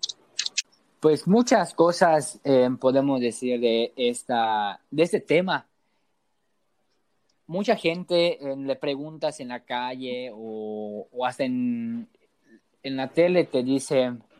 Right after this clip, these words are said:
"¿Por qué en contra?", o "¿Estás en contra?", "¿Estás a favor?", o "¿Cómo está eso?".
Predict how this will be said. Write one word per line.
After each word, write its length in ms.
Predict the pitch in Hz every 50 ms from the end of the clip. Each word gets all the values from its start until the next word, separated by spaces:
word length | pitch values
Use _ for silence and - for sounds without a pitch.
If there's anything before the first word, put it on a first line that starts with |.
| _ _ _ _ _ _ _ _ _ _
"¿Por 200 | - 147 139 -
qué 300 | - 156 165 180 170 - -
en 140 | 135 131
contra?", 640 | 131 - 131 135 143 156 170 - - 160 151 151 147
o 180 | 135 127 - -
"¿Estás 220 | _ - 151 143
en 120 | 175 147 127
contra?", 480 | - 123 123 127 139 143 - 151 143
"¿Estás 240 | 131 - 143 131 147
a 60 | 135
favor?", 800 | - - 135 117 107 110 117 120 120 120 123 123 127 131 131 - _
o 100 | 127 120
"¿Cómo 240 | - 180 196 208 196
está 260 | 175 - - 156 143
eso?". 280 | 143 147 - - 143